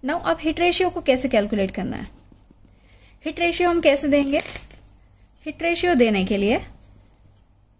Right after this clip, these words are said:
the hit ratio is actually ratio of total number of hits divided by total number of hits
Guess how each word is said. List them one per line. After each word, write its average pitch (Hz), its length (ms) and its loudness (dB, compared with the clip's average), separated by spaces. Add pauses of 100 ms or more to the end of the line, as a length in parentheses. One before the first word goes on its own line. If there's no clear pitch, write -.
(3000)
the 226 80 -6
hit 269 240 -4
ratio 349 340 2
is 339 240 4 (560)
actually 277 540 0 (300)
ratio 254 460 4 (120)
of 302 100 0 (1300)
total 254 280 -2
number 254 280 4
of 277 200 -2
hits 277 260 2 (880)
divided 220 540 2
by 247 140 4 (2250)
total 240 320 -2
number 247 240 4
of 269 120 -4 (840)
hits 349 220 -4